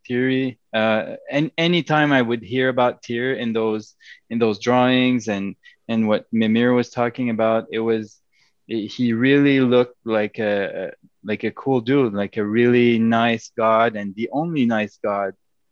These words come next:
before Atreus. Uh, he's, he's the only one that was, uh, for, for peace and, and, and trying to go against Odin and hide the giants and everything. He's, he's, uh,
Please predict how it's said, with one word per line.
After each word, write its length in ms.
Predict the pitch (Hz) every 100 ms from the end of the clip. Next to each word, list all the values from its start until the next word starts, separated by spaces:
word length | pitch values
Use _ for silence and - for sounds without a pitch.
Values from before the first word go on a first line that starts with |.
| _
before 720 | 117 - - 107 104 104 98 - -
Atreus. 800 | 107 - 107 104 95 95 - _ _ _ _ -
Uh, 520 | 98 90 90 85 85 69
he's, 380 | - 110 98 -
he's 220 | - 107
the 160 | 101 113
only 220 | 123 131
one 260 | 117 113 110
that 120 | 104
was, 420 | 104 101 98 - _ _ _ _ _ _ -
uh, 280 | 107 101 85
for, 280 | - 107 104
for 220 | - 110
peace 540 | - 139 143 143 -
and, 440 | 82 107 107 104 98
and, 280 | 104 104 -
and 180 | 110 101
trying 380 | - 113 110 107
to 420 | - 110 107 104 - _ _ -
go 220 | 117 117
against 500 | 107 120 123 127 -
Odin 480 | 127 131 127 127 123
and 120 | 104
hide 280 | 95 120 123
the 80 | 123
giants 520 | 113 120 117 113 113 113
and 140 | 110
everything. 540 | 113 117 - 113 113
He's, 440 | 104 113 101 - -
he's, 340 | _ 110 101 107
uh, 340 | 104 101 95